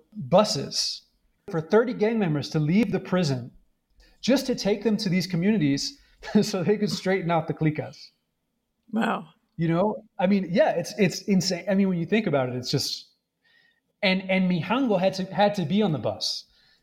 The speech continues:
Speaker 1: because the gang members told him, they demanded that he go with them because they, they thought that the government was just gonna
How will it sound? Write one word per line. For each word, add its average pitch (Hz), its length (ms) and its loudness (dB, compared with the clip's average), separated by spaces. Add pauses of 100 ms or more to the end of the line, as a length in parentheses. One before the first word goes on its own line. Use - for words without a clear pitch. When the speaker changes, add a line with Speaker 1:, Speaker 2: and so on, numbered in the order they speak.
Speaker 1:
because 165 260 0
the 160 60 0
gang 180 280 2
members 165 320 0
told 160 240 2
him, 139 320 -2 (600)
they 196 180 0
demanded 220 460 0
that 160 100 -4
he 180 400 -2
go 180 140 2
with 185 180 0
them 127 260 -8 (600)
because 160 240 -2
they, 170 280 -2
they 165 120 0
thought 165 280 0
that 147 380 -4
the 147 60 -2
government 139 300 2
was 131 100 0
just 131 140 -2
gonna 123 360 0